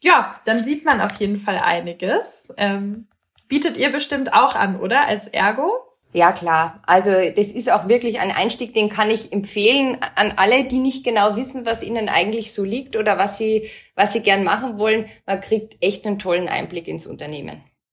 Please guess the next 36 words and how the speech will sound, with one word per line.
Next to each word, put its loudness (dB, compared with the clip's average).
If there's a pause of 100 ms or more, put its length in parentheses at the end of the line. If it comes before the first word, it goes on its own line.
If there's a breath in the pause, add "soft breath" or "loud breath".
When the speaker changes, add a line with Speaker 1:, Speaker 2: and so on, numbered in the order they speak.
(160)
Speaker 1:
Und 2
der 2
zweite 2
Punkt, -6
der -2
mir -4
dann -2
aufgefallen 0
ist, -4
aber 0
das -10
könnte -4
vielleicht 0
auch -4
an -2
mir 0
und -6
meinem -2
Startup-Umfeld 2 (200)
<laughs> -8
liegen, -4 (280 loud breath)
dass -2
ich -8
mir, -4 (280 loud breath)
das -8
sind -4
ja 0
total -4 (140)
riesige -2
Konzerne 2 (500 loud breath)
und, 2
ähm, 2
es -6
gibt -6
für 2
alles, 2